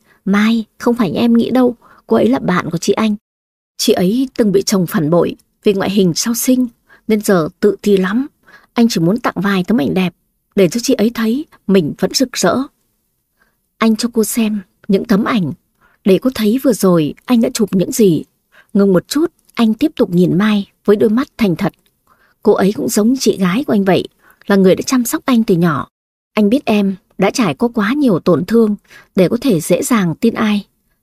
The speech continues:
Nhưng nếu có một điều gì em nghi ngờ, xin em cứ hỏi anh. Anh sẽ trả lời tất cả.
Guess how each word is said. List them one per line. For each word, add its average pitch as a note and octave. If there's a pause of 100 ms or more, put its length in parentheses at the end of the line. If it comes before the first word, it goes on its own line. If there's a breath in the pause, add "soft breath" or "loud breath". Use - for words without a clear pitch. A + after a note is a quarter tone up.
Nhưng C4
nếu A3
có D4
một C#4
điều F3+
gì E3+
em A#3+
nghi A#3+
ngờ, F#3+ (280)
xin -
em A3
cứ B3+
hỏi A#3+
anh. G3+ (440)
Anh A3+
sẽ B3+
trả G3+
lời D3+
tất -
cả. F3